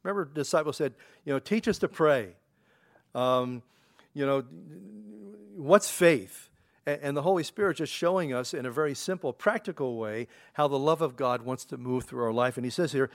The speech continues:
"Not lagging in diligence, fervent in spirit,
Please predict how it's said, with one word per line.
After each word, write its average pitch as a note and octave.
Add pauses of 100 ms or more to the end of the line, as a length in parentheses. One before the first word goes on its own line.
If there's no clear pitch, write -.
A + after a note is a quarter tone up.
(120)
"Not A3
lagging D#3+
in C#3+
diligence, A#2 (1080)
fervent D#3
in A#2+
spirit, A#2+